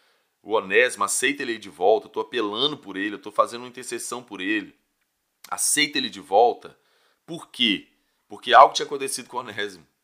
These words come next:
que o tornou útil. Olha que Paulo fala, "Ele antes lhe era inútil, ô Filemon. Tanto é que você des-, desprezou, liberou,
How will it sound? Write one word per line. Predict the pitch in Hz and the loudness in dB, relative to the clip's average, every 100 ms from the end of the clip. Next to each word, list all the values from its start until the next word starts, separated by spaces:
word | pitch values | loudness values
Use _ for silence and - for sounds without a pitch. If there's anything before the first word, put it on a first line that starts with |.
| _ _ _ _ | _ _ _ _
que | - | -6
o | 123 | -4
tornou | 123 143 113 120 139 123 | 2 2 2 2 2 4
útil. | 151 - - | 0 -2 -10
Olha | - 135 143 | 2 2 2
que | |
Paulo | - 139 | 6 6
fala, | 143 120 110 | 10 6 6
"Ele | 135 123 | 0 2
antes | 123 196 190 - | 4 4 2 -2
lhe | 117 131 | 0 2
era | 147 | 0
inútil, | 180 170 180 - 90 - _ | -2 -10 -8 -6 -8 -12 _
ô | 95 | -20
Filemon. | - 92 80 71 _ _ _ _ _ _ | -14 -14 -14 -20 _ _ _ _ _ _
Tanto | 113 113 | -6 -2
é | 123 | -4
que | - | -4
você | 143 | -12
des-, | 139 _ - - _ _ | -16 _ -20 -20 _ _
desprezou, | - - 147 143 - 123 135 | -14 -4 0 0 2 4 4
liberou, | 117 123 104 101 131 131 | 2 2 4 4 2 2